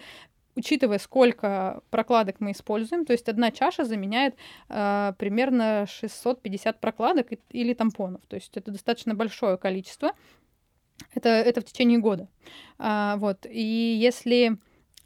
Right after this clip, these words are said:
э, считать, э, сколько денег ты потратишь на такие средства, то на чашу, естественно, м,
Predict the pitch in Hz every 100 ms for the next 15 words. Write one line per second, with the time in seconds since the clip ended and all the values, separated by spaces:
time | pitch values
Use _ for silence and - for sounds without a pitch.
0 | - 220 214 - - 247 214 - - _
1 | _ _ - 214 202 196 226 - 262 240
2 | 233 214 190 214 208 208 - - 208 190
3 | 233 _ - 233 330 - 254 226 - 190
4 | - - 226 208 - _ - 226 269 349
5 | 240 247 - 233 208 190 247 233 240 254